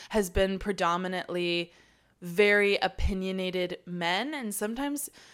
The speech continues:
you feel like you're not allowed to have a voice at that table because there is so much, I guess, hubbub in the film community of, like,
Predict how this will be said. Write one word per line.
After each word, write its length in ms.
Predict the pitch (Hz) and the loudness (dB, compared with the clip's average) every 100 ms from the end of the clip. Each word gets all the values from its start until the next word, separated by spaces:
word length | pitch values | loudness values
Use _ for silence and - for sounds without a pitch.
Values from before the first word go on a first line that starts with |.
| - - | -14 -6
you 120 | 240 | -4
feel 240 | - 269 | -2 2
like 220 | 285 277 220 | 4 2 2
you're 120 | 220 | 0
not 300 | 208 208 202 - | 2 2 0 -2
allowed 320 | 185 180 180 | 2 2 0
to 40 | |
have 200 | 185 190 | -2 -2
a 60 | 180 | -2
voice 380 | 175 170 175 - | 0 2 2 0
at 120 | 226 | 0
that 180 | 254 254 | 0 0
table 360 | 285 277 302 | -2 0 0
because 300 | 285 247 214 | 0 -2 -2
there 180 | 185 196 - | 0 -2 0
is 260 | 180 180 | -2 -2
so 320 | - 196 180 | 0 2 2
much, 520 | 180 180 170 - - - - _ _ _ _ _ _ _ _ _ _ _ _ _ _ _ - | 2 -2 -2 -4 -6 -8 -18 _ _ _ _ _ _ _ _ _ _ _ _ _ _ _ 2
I 120 | 233 240 | 4 6
guess, 360 | 240 220 - | 4 4 0
hubbub 680 | - 214 190 226 226 233 208 - | -4 2 6 8 8 8 0 0
in 160 | 226 208 | 2 2
the 60 | |
film 340 | 202 202 190 208 | 0 0 0 -2
community 520 | 233 226 233 247 269 | -4 -2 -2 0 0
of, 200 | 233 180 | 0 2
like, 360 | 175 165 - | 2 2 -2